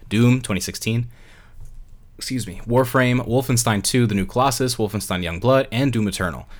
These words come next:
Uh, it also created an Xbox Series optimized version of Horizon, Horizon, <laughs> of Forza Horizon four. Uh, porting Apex Legends to his smallest screen yet is a major achievement,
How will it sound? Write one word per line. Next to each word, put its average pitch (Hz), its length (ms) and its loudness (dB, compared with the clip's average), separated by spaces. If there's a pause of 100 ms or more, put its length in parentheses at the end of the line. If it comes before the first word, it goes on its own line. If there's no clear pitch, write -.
(300)
Uh, 92 260 0
it - 120 -10
also 117 280 -2
created 110 320 0
an 101 120 -2
Xbox 110 340 -2
Series 101 540 -2
optimized 92 580 -4
version 98 300 -2
of 90 140 -6
Horizon, 90 500 -4 (360)
Horizon, - 480 -10 (100)
<laughs> - 100 4
of 143 140 2
Forza 123 480 2
Horizon 101 520 0
four. 76 380 -10 (560)
Uh, 95 180 -2
porting 151 360 2
Apex 120 340 0
Legends 104 300 -2
to - 120 -8
his 90 100 -2
smallest 117 360 2
screen 104 240 -2
yet 92 200 -2
is 85 100 -8
a 87 40 -8
major 98 400 -2
achievement, 87 520 -6